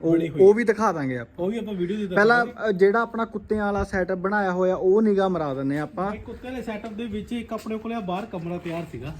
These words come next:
Speaker 1: ਇਹਦੀ ਆਪਾਂ ਨੂੰ ਮਿੱਤਰੋ ਚਾਬੀ ਨਹੀਂ ਲੱਭੀ। ਕਮਰਾ ਬਹੁਤ ਹੀ ਖੁੱਲਾ ਡੁੱਲਾ ਬਣਿਆ ਹੋਇਆ, ਬਹੁਤ ਵਧੀਆ ਬਣਿਆ ਹੋਇਆ।
Speaker 2: ਕਮਰਾ ਜਿਹੜਾ ਹੈਗਾ, ਆਪਦਾ ਤਿਆਰ ਕੀਤਾ।
Speaker 1: ਕੋਈ ਦਾਣਾ ਰੱਖਣ ਵਾਸਤੇ, ਫੀਡ ਰੱਖਣ
Speaker 2: ਬਾਕੀ
Speaker 1: ਵਾਸਤੇ।
Speaker 2: ਵੀਰੇ, ਸਾਰਾ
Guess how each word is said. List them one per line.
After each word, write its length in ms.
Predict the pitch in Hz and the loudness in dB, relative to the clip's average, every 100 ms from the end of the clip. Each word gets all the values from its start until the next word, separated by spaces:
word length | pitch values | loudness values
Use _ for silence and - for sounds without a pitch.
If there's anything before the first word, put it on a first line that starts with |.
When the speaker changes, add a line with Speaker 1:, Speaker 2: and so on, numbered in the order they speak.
| - | 2
Speaker 1:
ਇਹਦੀ 300 | 190 202 247 | 8 8 6
ਆਪਾਂ 260 | 262 254 240 | 0 2 2
ਨੂੰ 100 | 233 | 4
ਮਿੱਤਰੋ 280 | 233 247 269 | 4 6 4
ਚਾਬੀ 380 | 262 208 180 233 | 4 0 4 4
ਨਹੀਂ 140 | 226 | 4
ਲੱਭੀ। 240 | 196 190 233 - - | 4 0 -4 -8 -2
ਕਮਰਾ 340 | 208 202 220 | 0 2 0
ਬਹੁਤ 380 | 220 170 208 247 | 0 2 4 4
ਹੀ 60 | 294 | 2
ਖੁੱਲਾ 260 | 220 214 | 0 0
ਡੁੱਲਾ 240 | 202 202 202 | 2 2 0
ਬਣਿਆ 240 | 190 190 | -2 -4
ਹੋਇਆ, 260 | 185 175 214 | -4 -2 -4
ਬਹੁਤ 320 | 170 196 214 | -4 -6 -4
ਵਧੀਆ 300 | 202 196 240 | -4 -2 -2
ਬਣਿਆ 240 | 202 175 | -2 -6
ਹੋਇਆ। 180 | 160 151 | -6 -6
Speaker 2:
ਕਮਰਾ 220 | 185 208 | -8 -10
ਜਿਹੜਾ 200 | 208 214 | -12 -12
ਹੈਗਾ, 180 | 196 196 | -14 -14
ਆਪਦਾ 260 | 196 190 202 | -14 -14 -16
ਤਿਆਰ 260 | 202 185 | -16 -16
ਕੀਤਾ। 140 | 185 196 | -16 2
Speaker 1:
ਕੋਈ 160 | 214 | 4
ਦਾਣਾ 400 | 190 196 196 196 | 6 4 4 2
ਰੱਖਣ 260 | 202 190 202 | 0 -2 -2
ਵਾਸਤੇ, 300 | 190 185 202 | -2 0 -2
ਫੀਡ 260 | 196 220 208 | 2 2 2
ਰੱਖਣ 140 | 180 | 0
Speaker 2:
ਬਾਕੀ 160 | 175 180 | -6 -8
Speaker 1:
ਵਾਸਤੇ। 220 | 165 226 | -8 -8
Speaker 2:
ਵੀਰੇ, 120 | 233 | -10
ਸਾਰਾ 280 | - 214 | -10 -16